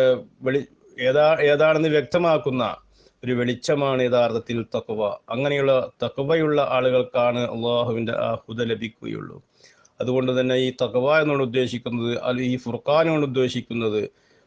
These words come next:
അള്ളാഹുവിനെ ഭയപ്പെട്ടാൽ അവൻ അള്ളാഹു ഒരു ഫുർഖാൻ നിർ-, നിയമിക്കുമെന്ന് പറഞ്ഞല്ലോ. ആ ഫുർഖാൻ കൊണ്ട് ഉദ്ദേശിക്കുന്നത് അന്നൂറുല്ലദീ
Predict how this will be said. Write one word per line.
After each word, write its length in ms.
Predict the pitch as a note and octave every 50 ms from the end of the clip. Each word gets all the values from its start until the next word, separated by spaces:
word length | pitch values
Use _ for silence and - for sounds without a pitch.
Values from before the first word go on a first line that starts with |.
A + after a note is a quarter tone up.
| _
അള്ളാഹുവിനെ 440 | - A2+ A#2 B2+ C3+ C#3 D3 D3 D3
ഭയപ്പെട്ടാൽ 680 | C#3 D3 C#3+ C#3 - D#3 C#3 C3+ D3+ D3+ D#3 D#3 D#3
അവൻ 180 | D#3 D#3 D#3 D#3 D#3
അള്ളാഹു 360 | D#3 D#3 D#3 D#3 D#3 D#3 D3+ D#3+
ഒരു 100 | D#3 D#3
ഫുർഖാൻ 500 | D3+ - D3+ D3 D3 D3+ - D#3+ E3 E3+ E3
നിർ-, 180 | E3+ E3 E3 D#3+
നിയമിക്കുമെന്ന് 640 | E3 D#3+ D#3 D#3 D3+ C#3+ - D#3 D#3 D3+ D3+ D3+
പറഞ്ഞല്ലോ. 500 | C#3+ C#3+ C#3+ C3+ C3+ B2+ A#2+ A2 G2 - - - _ _ _ _ _ _ -
ആ 100 | B2 C3 C3+
ഫുർഖാൻ 420 | C3 - C3 B2 - C#3+ C#3+ C#3+ C#3+
കൊണ്ട് 200 | D3 C#3+ C#3 C#3+
ഉദ്ദേശിക്കുന്നത് 720 | C3+ C3 D3 D3 C#3+ - D3+ C#3+ - D3 C3+ C#3+ C#3+ D3 D3 - D3
അന്നൂറുല്ലദീ 880 | C#3+ C#3+ C#3+ C#3+ C#3+ C#3+ D3 C#3+ C#3+ D3 C#3+ C#3+ C#3+ C#3 C3+ C#3+ C#3